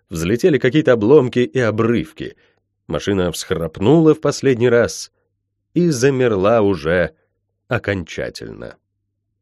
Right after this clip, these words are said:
Тишина, мигом сменившаяся криками о помощи и стонами. Молли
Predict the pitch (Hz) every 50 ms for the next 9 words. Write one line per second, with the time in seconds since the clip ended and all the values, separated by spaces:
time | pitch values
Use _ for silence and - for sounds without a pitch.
0 | _ _ _ - - - 110 139 139 - - - 117 117 117 107 98 87 78 71
1 | 64 55 - - - - _ _ _ _ _ _ _ _ _ _ _ _ - 87
2 | 80 95 120 139 117 95 92 87 87 80 - - 95 95 92 117 104 - - 107
3 | 110 95 - - 104 101 98 90 - - _ _ _ _ _ - - 117 120 147
4 | 170 151 - 147 139 139 135 - - 143 - _ - 151 143 117 117 117 - -
5 | - - - 135 - - - - - 135 117 80 69 67 62 - - _ _ _
6 | _ _ _ _ - 85 85 104 139 151 143 139 135 131 127 123 107 90